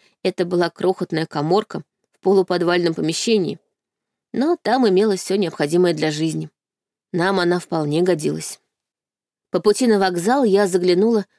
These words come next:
в Центр помощи иммигрантам. Сделала отметку о приеме на работу в В К У и облегченно выдохнула,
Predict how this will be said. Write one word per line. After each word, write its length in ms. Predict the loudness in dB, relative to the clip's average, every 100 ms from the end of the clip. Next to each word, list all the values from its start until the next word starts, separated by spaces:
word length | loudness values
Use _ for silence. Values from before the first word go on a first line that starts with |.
| _
в 100 | _
Центр 400 | 0 0 0 -4
помощи 480 | -4 -2 -2 0
иммигрантам. 680 | 2 2 2 -2 -2 -6 -10 -14 _ _ _ _ _ _ _ _ _ _ -10
Сделала 460 | -4 0 2 2
отметку 460 | 0 0 0 0 -4
о 80 | -4
приеме 400 | -4 0 2 2
на 80 |
работу 480 | 0 -2 -2 0 -2
в 60 | -4
В 100 | -6
К 180 | -2 0
У 200 | 0 -2 _ _ _ _
и 140 | 0 2
облегченно 680 | 2 0 -2 -2 2 2
выдохнула, 600 | 2 0 0 -4 -4 -4